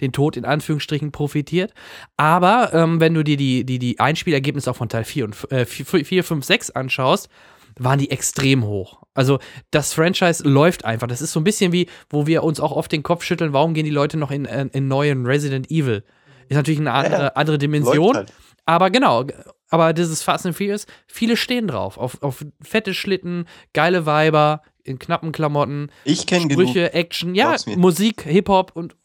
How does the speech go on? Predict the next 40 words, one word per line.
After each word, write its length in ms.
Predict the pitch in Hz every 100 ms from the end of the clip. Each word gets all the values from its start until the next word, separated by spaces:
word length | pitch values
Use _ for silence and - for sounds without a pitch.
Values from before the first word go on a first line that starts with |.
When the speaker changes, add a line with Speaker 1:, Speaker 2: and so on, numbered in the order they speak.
| _
Speaker 1:
das 160 | 202 -
kommt 240 | 285 254
halt 140 | 240
bei 160 | 233 196
vielen 280 | 214 226 220
an. 180 | 220 190 - -
Und 120 | 160
deswegen 300 | 175 175 196
laufen 260 | 175 185 208
die 80 | 190
Filme 240 | 196 190
gut. 180 | 196 190
Und 140 | 143 - - _
plus 260 | - 226 -
jetzt 180 | 208 196
natürlich 320 | 180 196 180
durch 180 | 165 -
diese 200 | 156 147
Paul 220 | 147 139
Walker-Geschichte 600 | 175 196 160 190 - 156
war 120 | 139
der 180 | 135 151
natürlich 280 | 160 160 147
jetzt 140 | 143
noch 80 | 143
mal 160 | 139 - - -
ein 80 | 131
Stück 220 | - 143
mehr 220 | 127 185
gehypt. 380 | 226 196 208 -
Aber 160 | 151 139
an 140 | 139
sich 260 | 156 247 - - _
ist 360 | 143 139 - 170
das 140 | 175
ein 80 | 160
Franchise, 560 | - 156 190 208 196 -
was, 180 | 147 -
äh, 120 | - 139
Universal, 640 | 160 143 147 160 - 165